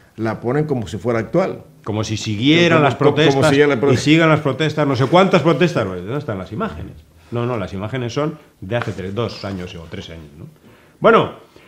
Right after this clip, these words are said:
Speaker 2: el régimen de Maduro, nos dice David punto C U, arresta a la líder opositora María Corina Machado en me-,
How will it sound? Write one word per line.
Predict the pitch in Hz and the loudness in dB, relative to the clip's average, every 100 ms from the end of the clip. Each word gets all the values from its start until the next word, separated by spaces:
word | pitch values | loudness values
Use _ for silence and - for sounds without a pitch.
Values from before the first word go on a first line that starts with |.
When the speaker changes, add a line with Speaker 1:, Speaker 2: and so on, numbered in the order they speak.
| _ - | _ -6
Speaker 2:
el | 101 127 | 0 4
régimen | 151 226 220 226 220 | 6 6 6 6 8
de | 214 | 6
Maduro, | 196 196 214 196 | 6 8 8 8
nos | 156 | 6
dice | 135 156 147 135 - - | 6 4 4 2 -2 -14
David | 113 107 110 113 139 123 | -8 -4 0 2 2 0
punto | 135 120 113 | -2 -2 -2
C | 107 110 | -2 -2
U, | 120 123 - - - | -2 -4 -14 -20 -4
arresta | 107 143 220 - 214 190 | 0 4 2 2 0 2
a | 170 | 4
la | 143 | 4
líder | 170 220 208 | 4 6 6
opositora | 180 180 151 156 208 190 | 4 2 2 2 2 4
María | 170 156 156 | 4 4 4
Corina | 156 165 214 185 | 4 2 2 2
Machado | 156 156 214 196 | 0 2 2 2
en | 175 | 2
me-, | 202 190 | 0 -2